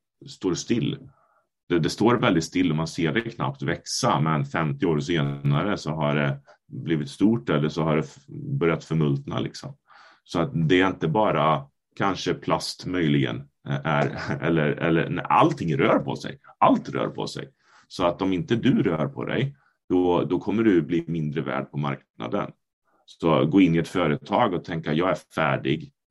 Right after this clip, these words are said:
Jag ska bara utföra mitt arbete." Nej, men alla andra, organisationen, företaget är intresserade av att växa. Ägarna vill att företaget växer. Organisationen växer. Alla andra människor behöver växa. Om du då står still,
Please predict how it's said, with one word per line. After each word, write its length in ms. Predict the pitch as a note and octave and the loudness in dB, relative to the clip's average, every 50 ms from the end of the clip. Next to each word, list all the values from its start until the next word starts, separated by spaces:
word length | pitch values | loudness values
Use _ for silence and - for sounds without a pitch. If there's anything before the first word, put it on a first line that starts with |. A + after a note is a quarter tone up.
| _ _ _ _ _ _ _ _ _ | _ _ _ _ _ _ _ _ _
Jag 160 | - F2+ F2+ | -2 -2 -2
ska 200 | - - F2+ F2 | -2 -2 -2 0
bara 600 | D#2+ F2+ E2+ D#2 C#2+ C#2 C2+ C#2 C#2 C#2 C2+ C#2 | 2 4 4 4 4 4 4 4 4 2 0 0
utföra 520 | - E2+ E2 C#2+ - - - D2 C#2+ C#2+ D2 | 0 0 -2 -2 -4 -4 -4 -2 0 0 0
mitt 200 | C#2+ C#2+ C#2 D2 | 0 -2 -2 -2
arbete." 720 | D2 D2 D2 C#2 B1 G#1+ A1 G#1 G1+ - - D#2+ D#2 D2 | -2 -2 -2 -4 -4 -4 -4 -4 -4 -6 -4 -4 -4 -4
Nej, 140 | - - E2 | -2 -4 -4
men 100 | F2 D#2 | -2 -2
alla 380 | - - F#2 E2+ D#2 D#2 E2 F#2 | 0 0 2 2 2 2 2 2
andra, 680 | E2 - - E2+ D#2 D2+ D#2 D#2+ A2+ A#2+ G#2+ G#2 C3 C#3 C#3 - _ _ _ _ - | 2 2 0 0 0 0 0 0 0 0 0 0 0 -2 -4 -8 _ _ _ _ 0
organisationen, 840 | G#2 G2+ G2+ G2 G2+ G2+ - G#2 - A2+ G#2+ G#2 A2 A#2+ B2 B2 A#2+ - - C#3 C#3 - _ _ _ _ _ _ _ _ _ _ _ _ - | 0 2 2 0 -2 -2 -4 -4 -2 -2 0 0 2 2 0 0 0 -4 -6 -6 -6 -8 _ _ _ _ _ _ _ _ _ _ _ _ 4
företaget 500 | C#3 B2 G#2+ - - G#2+ G#2 G#2 G#2+ C#3 | 4 4 4 2 0 0 0 0 0 -2
är 40 | B2+ | -4
intresserade 300 | C3+ C#3+ C3 - E2 D#2+ | -4 -4 -4 -2 -2 -2
av 60 | D#2+ | -2
att 60 | E2 | -4
växa. 280 | - - - - - - - - - _ _ _ - | -6 -8 -10 -10 -10 -10 -10 -14 -20 _ _ _ 0
Ägarna 360 | G2+ F#2+ F2 D#2+ F2 G2 A2 F#2+ | 0 2 2 2 2 2 2 2
vill 140 | F#2 D#2 D#2+ | 2 0 0
att 140 | D2+ - | -2 -2
företaget 380 | - - D#2+ D2 D2 C#2 C#2+ C#2 | -4 -4 -2 -2 0 -2 -2 -2
växer. 340 | - - - - - - - - _ _ _ _ _ _ _ - | -4 -10 -12 -12 -12 -12 -12 -14 _ _ _ _ _ _ _ 0
Organisationen 840 | F#2+ F#2 F2+ F#2+ F#2 F2 - - - - G#2+ F#2+ E2 E2+ G#2 G#2+ | 2 4 4 4 2 0 -2 -4 0 2 4 4 4 2 2 2
växer. 520 | G2 D2 C#2 - - - C#2 A1+ - - _ | 0 0 -2 -4 -8 -6 -6 -6 -6 -4 _
Alla 240 | G#2 G#2+ G2+ F#2 G2 | 0 2 2 2 2
andra 360 | G#2 A2 G#2 F#2 F2 F2+ F2+ - | 2 2 0 0 -4 -6 -6 -6
människor 440 | F#2+ F#2 F2+ E2+ D#2 C#2 E2+ E2+ E2 | -8 -6 -4 -4 -4 0 0 0 2
behöver 380 | D2+ F2 E2+ E2+ C#2+ C#2+ D#2+ | 2 0 0 0 0 0 0
växa. 480 | E2 E2+ - - - - - - A#1 - | 0 -2 -4 -6 -10 -12 -8 -8 -6 -6
Om 180 | - - F2+ E2 | -4 -4 -2 0
du 160 | D2 A2 C3+ | 2 2 2
då 140 | A2 F#2 E2 | 2 2 0
står 220 | D#2+ - E2 D#2 | 0 0 -4 -4
still, 540 | D#2 - - - - D3 G2+ C2+ - - - | -4 -6 -10 -8 -4 -2 -2 -2 -4 -8 -12